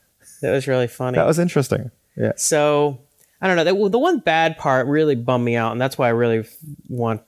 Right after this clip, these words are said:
Speaker 1: to make sure we solve this problem, is that, um, w-, one of our, uh, kids, one, Chloe, who's, like, ten or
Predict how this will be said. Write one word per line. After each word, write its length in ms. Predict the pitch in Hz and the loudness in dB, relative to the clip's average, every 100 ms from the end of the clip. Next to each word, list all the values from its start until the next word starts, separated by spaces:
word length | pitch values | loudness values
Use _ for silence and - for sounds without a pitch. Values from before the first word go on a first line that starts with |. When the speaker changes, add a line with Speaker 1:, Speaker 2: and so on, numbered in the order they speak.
| _ | _
Speaker 1:
to 80 | - | -6
make 100 | 113 | -4
sure 100 | 120 | -2
we 60 | 110 | -2
solve 240 | 123 117 | 0 0
this 100 | 110 | -2
problem, 300 | - 117 117 | 0 0 2
is 140 | 110 | -2
that, 180 | 117 113 - - - _ - | 0 -2 -4 -20 -20 _ -2
um, 580 | 135 131 127 123 - - _ _ | 0 0 0 -4 -8 -18 _ _
w-, 240 | - - 143 | -4 -2 0
one 180 | 185 185 | 2 2
of 80 | |
our, 260 | 156 135 123 | 2 2 2
uh, 140 | 127 | -2
kids, 340 | 123 - 131 131 | -2 0 0 0
one, 220 | 131 120 | -4 -4
Chloe, 640 | - 151 147 127 120 120 - | -4 0 2 2 -2 -6 -4
who's, 300 | 135 123 - | -2 -2 -4
like, 200 | 104 - - _ - | -6 -6 -14 _ -12
ten 260 | - 123 123 | -2 0 0
or 260 | 120 117 | 0 -2